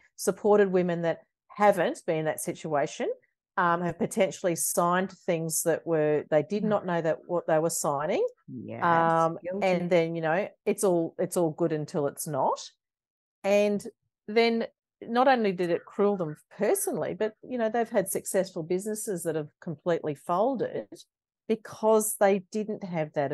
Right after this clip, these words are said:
Speaker 1: visibility. They didn't have that understanding and awareness of what was going on. So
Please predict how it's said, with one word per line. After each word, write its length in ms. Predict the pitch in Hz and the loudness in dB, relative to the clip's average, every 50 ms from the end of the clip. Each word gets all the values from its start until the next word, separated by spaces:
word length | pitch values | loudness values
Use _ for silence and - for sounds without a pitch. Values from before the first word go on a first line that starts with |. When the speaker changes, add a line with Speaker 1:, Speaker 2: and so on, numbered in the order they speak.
| 135 131 | -6 -6
Speaker 1:
visibility. 600 | - 156 139 - 147 139 143 139 139 139 139 139 | -6 -8 -6 -6 -8 -6 -4 -4 -2 -2 -4 -6
They 240 | 139 147 156 165 175 185 - | -4 -4 -4 -4 -4 -6 -6
didn't 220 | 220 220 220 214 | -4 -4 -4 -4
have 180 | 220 208 196 180 | -4 -4 -4 -2
that 160 | 185 165 156 | -2 -2 -2
understanding 760 | 156 143 143 143 143 - - - 165 156 160 160 165 160 160 _ _ _ _ - | -2 -4 -6 -8 -8 -8 -8 -6 -4 -4 -4 -4 -6 -8 -8 _ _ _ _ -12
and 120 | - - 165 | -8 -4 -4
awareness 840 | 160 156 156 160 170 170 175 180 175 147 87 - 277 - - - - _ _ _ _ _ _ | -4 -2 0 2 2 2 2 0 -2 -4 -6 -8 -8 -8 -8 -10 -10 _ _ _ _ _ _
of 220 | - 214 226 180 185 | -2 -2 -2 0 0
what 180 | 170 - - | -2 -2 -2
was 180 | - 165 156 - | -4 -6 -6 -4
going 320 | - 170 151 151 151 147 | -4 -2 -2 -2 -2 -4
on. 280 | 151 156 156 147 - - | -6 -6 -4 -6 -6 -6
So 400 | - - - - 202 196 196 190 | -6 -4 2 4 6 6 6 4